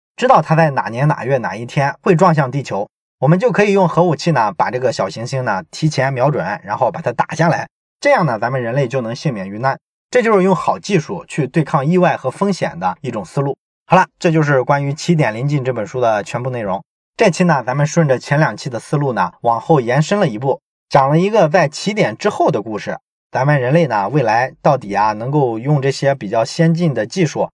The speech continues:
把自己置身于何处，我们会何去何从？虽然说呢，咱们这一代人呢，可能都看不到这些所谓的可能的结局，但是呢，咱们作为地球上唯一一个能够想象未来的物种，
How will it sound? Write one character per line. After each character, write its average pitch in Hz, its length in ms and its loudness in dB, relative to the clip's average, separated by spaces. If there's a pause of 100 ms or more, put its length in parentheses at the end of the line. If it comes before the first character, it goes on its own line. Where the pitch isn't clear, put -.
(300)
把 139 160 4
自 175 160 0
己 117 180 -2
置 170 180 2
身 175 180 2
于 175 80 2
何 160 220 0
处， - 280 0
我 117 160 -6
们 131 140 -4
会 156 160 2
何 - 180 -2
去 160 140 0
何 156 160 2
从？ 156 240 0 (340)
虽 - 140 0
然 208 100 6
说 220 120 0
呢， 151 180 4
咱 113 140 -2
们 165 100 4
这 170 100 4
一 156 80 2
代 151 160 4
人 110 180 -4
呢， 123 180 0
可 - 160 -12
能 113 200 -6
都 190 180 0
看 170 220 -2
不 113 80 -8
到 117 220 2 (200)
这 139 120 0
些 131 220 0
所 107 300 -2
谓 139 180 0
的 92 240 0
可 - 180 -6
能 104 140 -8
的 139 100 2
结 - 180 -8
局， 95 240 -6 (360)
但 190 120 2
是 190 120 0
呢， 147 140 2
咱 131 120 0
们 175 120 4
作 175 140 2
为 165 120 2
地 165 180 -2
球 120 180 -4
上 120 280 0
唯 131 120 -2
一 196 260 -2
一 110 100 -4
个 104 220 -2 (100)
能 127 120 -4
够 151 160 4
想 - 220 -4
象 147 180 0
未 190 140 0
来 107 160 0
的 170 100 2
物 135 140 0
种， 85 220 -8